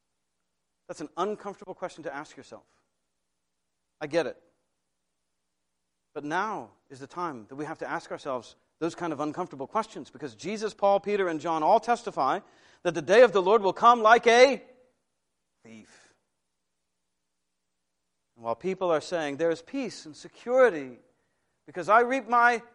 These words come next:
fields to its edges," then sudden destruction will come upon them. But we, as Christians, are waiting for a new heavens and a new earth in which righteousness dwells,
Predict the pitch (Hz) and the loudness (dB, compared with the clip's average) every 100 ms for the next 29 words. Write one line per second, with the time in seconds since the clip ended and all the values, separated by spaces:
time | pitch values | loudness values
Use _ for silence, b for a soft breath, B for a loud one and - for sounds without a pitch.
0 | _ - 254 247 190 - 254 240 240 262 | _ -4 2 2 2 -4 0 0 4 4
1 | 214 196 151 117 - - - _ _ _ | 4 0 -4 -8 -20 -20 -20 _ _ _
2 | _ _ _ _ _ _ _ _ _ _ | _ _ _ _ _ _ _ _ _ _
3 | _ _ _ _ _ 170 175 135 - 156 | _ _ _ _ _ -4 -2 -4 -10 -12
4 | 139 120 185 165 139 123 139 123 135 120 | -12 -14 -14 -16 -18 -20 -20 -20 -20 -20
5 | 117 _ _ _ _ _ _ _ _ _ | -20 _ _ _ _ _ _ _ _ _
6 | _ _ _ _ _ _ _ _ _ _ | _ _ _ _ _ _ _ _ _ _
7 | _ _ _ _ _ _ _ _ _ _ | _ _ _ _ _ _ _ _ _ _
8 | _ _ _ _ _ _ 131 202 262 180 | _ _ _ _ _ _ -12 -8 -6 -6
9 | 233 240 _ _ _ _ 123 - 214 - | -8 -12 _ _ _ _ -20 -8 -6 -6
10 | 147 202 - _ 151 151 156 151 156 160 | -10 -12 -16 _ -4 0 0 -2 -4 -2
11 | 247 208 175 170 156 185 220 156 160 151 | 0 2 0 -2 -2 0 2 0 -2 -8
12 | - 139 208 214 190 175 - 147 151 | -4 0 0 -2 -10 -12 -4 0 0